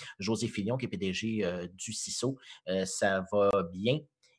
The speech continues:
Et puis, euh, on a quand même été, euh, capable de contenir un peu, euh, le, le virus pour éviter que les gens, justement,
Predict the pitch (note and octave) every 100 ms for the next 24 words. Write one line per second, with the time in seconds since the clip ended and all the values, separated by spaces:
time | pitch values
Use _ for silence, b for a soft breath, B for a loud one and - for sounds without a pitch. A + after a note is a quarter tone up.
0 | _ - F#2+ F#2 - G#2 G2 G2 G2 G2
1 | G#2 G#2 F#2 G2 F#2+ G#2 A2 F#2 - A2
2 | G#2+ G2 F#2 F#2 G#2+ A2+ G#2 F#2 F2+ E2+
3 | E2 F2 - _ - - _ _ _ _
4 | _ - D3 C#3 C#3 D3+ C3+ A#2 - C3+
5 | C#3 A2 G#2+ G#2 G2+ G2+ G#2 G2+ G#2 G2+
6 | G2+ B2 - - A2 F#2+ F#2+ - A2 G2+
7 | F#2 F2+ G2+ G#2 - F#2+ G2